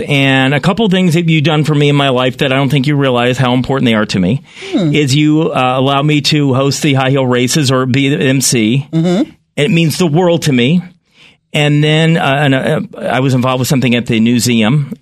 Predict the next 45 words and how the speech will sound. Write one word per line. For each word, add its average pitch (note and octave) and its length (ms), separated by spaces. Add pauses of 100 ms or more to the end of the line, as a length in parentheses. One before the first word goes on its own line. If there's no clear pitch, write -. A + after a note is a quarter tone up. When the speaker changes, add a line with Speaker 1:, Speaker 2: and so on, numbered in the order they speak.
Speaker 1:
um, G2+ 640
for A#2 240
their A2+ 180
exhibit A#2 480
for A2+ 140
fifty B2 320
years A#2 320
of G2+ 100
Pride, G#2 420 (460)
Rise A#2 300
Up. A2+ 240 (160)
Speaker 2:
The D#3+ 80
Stonewall F3+ 720
exhibit. D3 420 (260)
Speaker 1:
And, C#3+ 540
Speaker 2:
Mm-hmm. - 100
Speaker 1:
um, B2+ 460
the C#3 80
museum F3 600
reached D#3+ 180
out D3+ 120
to D#3 60
me D3+ 100
when C#3+ 100
I C3+ 40
worked C#3 220
at D#3 80
a C#3+ 40
radio C3+ 200
station B2 360
here B2 120
in B2 80
town A2+ 500
and A#2 160
asked A2+ 380
if G#2+ 140
I G#2 100
would G2+ 180 (200)
wanna G#2 180
come A2 160
up G2+ 100
with A#2 120
a, G#2+ 100 (300)
a B2+ 80
promotion. A#3 500